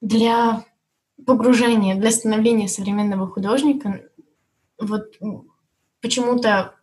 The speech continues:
почти всегда есть вот эта ступень, когда ты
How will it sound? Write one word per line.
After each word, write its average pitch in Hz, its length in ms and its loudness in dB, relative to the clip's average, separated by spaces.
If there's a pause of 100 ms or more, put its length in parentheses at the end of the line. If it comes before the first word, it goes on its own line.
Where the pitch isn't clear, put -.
почти 214 840 -4 (160)
всегда 214 460 -2
есть 226 280 -2
вот 208 100 -6
эта 214 180 -4
ступень, 214 460 -4
когда 196 340 -4
ты 202 320 -8